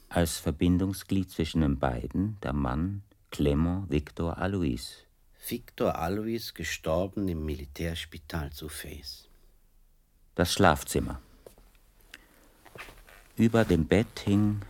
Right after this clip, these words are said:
Speaker 1: mit dicken Holzleisten eingerahmt,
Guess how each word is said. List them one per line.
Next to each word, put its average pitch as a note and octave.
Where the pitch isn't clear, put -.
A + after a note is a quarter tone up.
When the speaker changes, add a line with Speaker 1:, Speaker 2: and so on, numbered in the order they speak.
Speaker 1:
mit -
dicken F2+
Holzleisten E2+
eingerahmt, D2